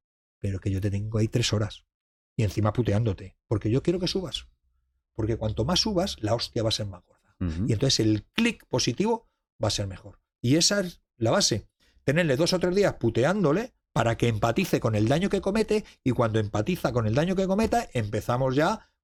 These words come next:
Speaker 1: con el tratamiento un poquito más suave hasta que llega el visionado. ¿Por qué? Porque yo necesito que él vea lo que él comete. Esos niños nunca han visto cómo han maltratado a sus padres,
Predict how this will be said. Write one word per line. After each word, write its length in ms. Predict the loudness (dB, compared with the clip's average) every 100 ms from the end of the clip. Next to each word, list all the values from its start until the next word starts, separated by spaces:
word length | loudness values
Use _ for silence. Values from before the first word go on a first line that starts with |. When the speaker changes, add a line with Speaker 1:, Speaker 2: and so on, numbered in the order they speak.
| _
Speaker 1:
con 320 | -2 -2 -2
el 140 | -4 -6
tratamiento 560 | -8 -10 -6 -4 -4
un 60 | -4
poquito 340 | -2 -4 -4 -6
más 200 | -6 -2
suave 360 | 0 0 -2
hasta 340 | -4 -4 -4 -6
que 120 | -6
llega 360 | -2 0 -2 -2
el 180 | 0 0
visionado. 600 | 0 -2 -4 -12 -20 _ _ _ _ _ _ _ _ _ _ _ -2
¿Por 140 | 0
qué? 140 | 2
Porque 220 | 0 0 2
yo 120 | 2
necesito 580 | 2 0 0 -4 -10 -20 _ _ -2
que 140 | 0
él 100 | 2
vea 360 | 2 0 -4 -16 _ _ _ _ _ _ _
lo 180 | -2 -2
que 100 | -4
él 80 | -4
comete. 400 | -4 -6 -12 _ _ _ _ _
Esos 220 | 0 2
niños 200 | 2 0 0
nunca 200 | 0 0
han 100 | 0
visto 240 | 0 0
cómo 160 | 0 0
han 60 |
maltratado 380 | 0 0 0 0
a 40 |
sus 160 | -2 -2
padres, 340 | -2 -2 -2